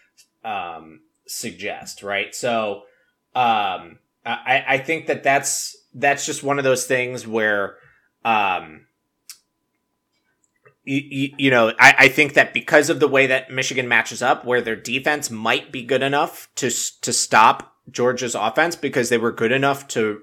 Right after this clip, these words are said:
really throttle, um, Ohio State's offense, and Ohio State's offense is leagues better than Georgia's offense.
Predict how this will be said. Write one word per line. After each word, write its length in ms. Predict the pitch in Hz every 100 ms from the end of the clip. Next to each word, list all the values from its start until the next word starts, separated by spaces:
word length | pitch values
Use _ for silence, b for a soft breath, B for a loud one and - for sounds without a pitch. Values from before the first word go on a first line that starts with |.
| -
really 680 | 104 117 131 135 123 120 120
throttle, 920 | - - 113 113 120 123 127 120 -
um, 520 | 123 113 104 95 92 92 b b b b b -
Ohio 300 | 120 131 127
State's 260 | 127 107 -
offense, 680 | 104 120 170 180 185 - - b b -
and 80 | 117
Ohio 240 | 131 151
State's 200 | - -
offense 400 | 127 127 113 -
is 380 | 120 107 95 - -
leagues 800 | 92 95 98 127 123 107 87 -
better 300 | 95 85 76
than 140 | 82
Georgia's 380 | 90 85 76 -
offense. 540 | 58 62 - - -